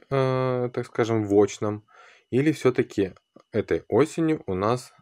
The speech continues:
продолжится дистанционное обучение. Потому что слухи такие уже ходят, кто-то говорит, что уже с середины сентября мы начнем заниматься дистанционно.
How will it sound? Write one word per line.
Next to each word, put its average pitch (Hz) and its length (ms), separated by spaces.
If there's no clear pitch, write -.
продолжится 104 640
дистанционное 92 720
обучение. - 640
Потому 90 300
что - 320
слухи 85 320
такие 76 320
уже 76 240
ходят, 185 540
кто-то 98 300
говорит, 78 360
что - 220
уже 73 180
с 69 60
середины 80 420
сентября 78 580
мы 113 280
начнем 104 420
заниматься 87 480
дистанционно. 85 800